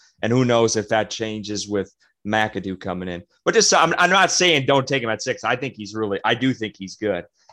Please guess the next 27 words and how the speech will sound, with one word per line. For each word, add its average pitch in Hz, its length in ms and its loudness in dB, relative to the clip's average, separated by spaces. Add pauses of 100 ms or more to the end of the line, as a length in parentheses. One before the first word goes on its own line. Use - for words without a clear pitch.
I'm 117 120 0
just - 420 -4
telling 117 280 2
you 107 100 -6
what 104 160 0
I 107 160 0
saw. 98 500 -4 (420)
And 113 140 -4
then 110 120 -2
another 135 300 2
thing 113 240 -2
is 101 300 -8 (460)
a 107 60 0
lot 110 260 4
of 123 80 2
teams 127 380 -6
defensively 101 1080 -4 (560)
against 131 500 0
them 98 480 -4
in 101 160 -10
college, 90 560 -6 (320)
they 127 140 2
only 147 240 0
brought 104 340 -4
three, 104 320 -10 (960)
three 110 180 -6
rushers - 680 -6